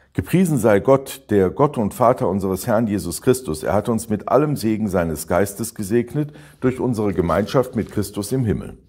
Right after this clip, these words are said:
Denn in ihm hat er uns erwählt vor der Erschaffung der Welt, damit wir heilig und untadelig leben vor Gott. Er hat uns aus Liebe im Voraus dazu bestimmt, seine Söhne zu werden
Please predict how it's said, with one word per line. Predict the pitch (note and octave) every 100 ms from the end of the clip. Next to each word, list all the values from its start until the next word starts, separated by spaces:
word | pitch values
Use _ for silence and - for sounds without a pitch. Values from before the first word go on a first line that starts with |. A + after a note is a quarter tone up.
| _ _ _ _ _ G#2+
Denn | A#2
in | A#2
ihm | - D#3+ C#3
hat | A#2 B2+
er | F2+
uns | G#2+ -
erwählt | - G2 G2 G#2+ A2 F2+ -
vor | A2 A#2+
der | B2
Erschaffung | - - A2 - G#2+ F#2
der | F2+ C#2
Welt, | E2+ A#2+ C#3+ - - _
damit | G2+ A#2 -
wir | A2 F2+ F2
heilig | G2 B2+ B2 F2+ -
und | E2+ E2 -
untadelig | C#3+ C#3 G#2 G2 G#2 G2 E2 -
leben | F2+ F#2 F#2+
vor | - E2+
Gott. | - - - _ _ - _ -
Er | F2+
hat | B2 C3+
uns | A#2+ -
aus | G#2 -
Liebe | A#2 D#3+ D3
im | - G2 G2
Voraus | - D3 C3 A#2 A#2
dazu | A2 G2 - F#2+
bestimmt, | D#2 - C3 C3+ -
seine | F2+ F#2+ E2
Söhne | G#2+ B2 A#2
zu | - G2 F2
werden | F#2+ F#2+ F#2